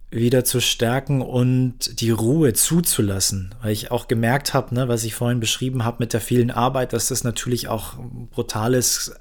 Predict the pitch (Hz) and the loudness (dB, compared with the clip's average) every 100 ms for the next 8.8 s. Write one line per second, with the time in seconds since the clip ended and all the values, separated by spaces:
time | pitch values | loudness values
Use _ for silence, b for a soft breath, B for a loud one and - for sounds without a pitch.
0 | - - - 127 123 123 - 120 107 - | -6 -4 0 2 2 2 2 0 2 0
1 | 117 120 113 - 123 127 - 120 117 110 | 0 0 0 2 4 4 2 2 4 2
2 | 110 107 107 107 104 107 117 117 131 135 | 2 2 2 0 2 2 0 0 2 4
3 | 123 B B B B B B B - - | 2 B B B B B B B -20 0
4 | 139 135 127 117 120 120 127 - 117 123 | 2 4 2 2 4 4 4 0 0 2
5 | 120 110 107 107 107 120 123 113 - 101 | 2 0 0 -2 0 -2 -2 -2 -2 -2
6 | 104 110 123 - 120 127 - - - - | -2 -2 -2 -2 0 2 0 -2 -8 -16
7 | - - 113 117 120 151 160 123 113 170 | -6 -4 0 0 4 4 4 2 4 4
8 | 170 160 151 143 143 135 139 | 4 0 -2 -2 0 2 2